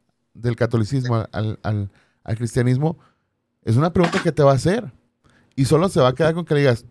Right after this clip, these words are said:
"No, no, no es pecado, hermano". O sea, a ver, creo que vale la pena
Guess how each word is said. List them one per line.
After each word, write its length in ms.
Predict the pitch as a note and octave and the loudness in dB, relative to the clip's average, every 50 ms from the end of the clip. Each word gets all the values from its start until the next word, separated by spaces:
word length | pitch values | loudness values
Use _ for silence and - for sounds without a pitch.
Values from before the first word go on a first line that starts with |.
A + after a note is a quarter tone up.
| _ | _
"No, 260 | - C#3 C#3 C3 D3+ F3 | -4 0 2 4 4 4
no, 240 | F3+ F3 E3 F3 F#3 | 4 2 2 2 2
no 80 | E3+ | 0
es 80 | E3+ D#3+ | 0 -2
pecado, 300 | - F3+ - D3+ C#3 D3+ | -4 -2 0 2 4 4
hermano". 280 | D#3+ D#3 D3+ D#3 D3+ - - - - - _ - | 2 2 0 -2 -2 -4 -8 -12 -20 -20 _ -8
O 80 | A#2 | -2
sea, 280 | A#2 C#3+ B2+ A#2 - - _ _ _ _ _ _ _ _ - | 0 2 2 2 0 -4 _ _ _ _ _ _ _ _ -6
a 100 | G2+ A2 | -2 2
ver, 280 | A2+ B2+ A#2 G#2 - - _ _ _ _ _ _ _ _ _ _ _ _ _ _ _ _ _ _ _ _ _ _ _ _ _ | 2 2 2 2 -2 -10 _ _ _ _ _ _ _ _ _ _ _ _ _ _ _ _ _ _ _ _ _ _ _ _ _
creo 180 | - B2+ C3 C#3 | -2 0 0 0
que 240 | - D#3+ D#3 D3+ - | 2 2 0 0 0
vale 340 | - D2+ A2+ A#2 B2+ C#3+ D3+ | -4 -4 0 2 2 2 4
la 180 | D3+ C3+ A#2+ - | 4 2 2 2
pena 400 | - D#3+ D3 A#2 A2 B2 C#3+ | 0 0 0 0 0 -2 -4